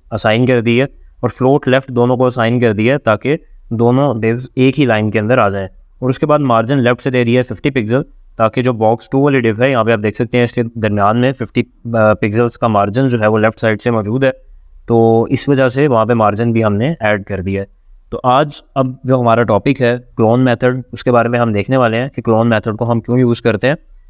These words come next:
So, देखते हैं कि किस तरह से हम इसको यूज़ कर सकते हैं और क्यों यूज़ करते हैं। तो जैसा कि उसके नाम से ही जाहिर है, क्लोन, it means के किसी भी चीज़ को कॉपी करने के लिए यूज़ किया जाएगा या क्लोन करने के लिए यूज़ किया जाएगा। क्लोन आपने वर्ड सुना होगा, मतलब कि simply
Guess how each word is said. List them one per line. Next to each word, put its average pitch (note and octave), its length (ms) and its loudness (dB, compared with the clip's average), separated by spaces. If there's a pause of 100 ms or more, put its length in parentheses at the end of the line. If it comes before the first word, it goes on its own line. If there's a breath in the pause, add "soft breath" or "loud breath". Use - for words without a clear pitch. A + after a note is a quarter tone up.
(180)
So, G#2+ 360 0
देखते C3+ 260 -2
हैं D3+ 120 0
कि D3 100 -2
किस B2+ 140 -8
तरह B2 120 2
से A#2+ 100 -4
हम A2+ 80 0
इसको A2+ 180 -4
यूज़ A#2 220 -2
कर C3 100 0
सकते A#2+ 260 -4
हैं B2 80 4
और A#2+ 60 0
क्यों B2+ 180 -2
यूज़ G2+ 220 -2
करते G2 260 -4
हैं। G2 100 -2 (360)
तो C#3 60 -2
जैसा C#3+ 220 2
कि D#3+ 80 2
उसके D#3 180 -2
नाम A#2+ 260 2
से D3 120 -2
ही D3 100 0
जाहिर A#2+ 320 2
है, A#2+ 80 2
क्लोन, A#2+ 420 0 (380)
it A#2 120 -6
means B2 260 2
के B2 180 0 (400)
किसी C#3+ 180 -2
भी C#3+ 100 0
चीज़ A#2 200 0
को D3+ 180 2
कॉपी C3 440 0
करने A#2 300 -2
के A#2 100 -2
लिए A#2 160 4
यूज़ G#2+ 260 -2
किया G#2 180 0
जाएगा G#2 360 2
या C3 100 -2
क्लोन B2 360 0
करने G#2+ 240 0
के G#2 60 -4
लिए B2 160 0
यूज़ A2 240 -4
किया G2+ 160 -2
जाएगा। G2 300 -2 (420)
क्लोन C#3+ 240 2
आपने C#3+ 220 0
वर्ड C#3 200 0
सुना C3+ 200 -2
होगा, C3+ 280 2
मतलब A#2 260 -2
कि B2 120 -2
simply B2 420 -2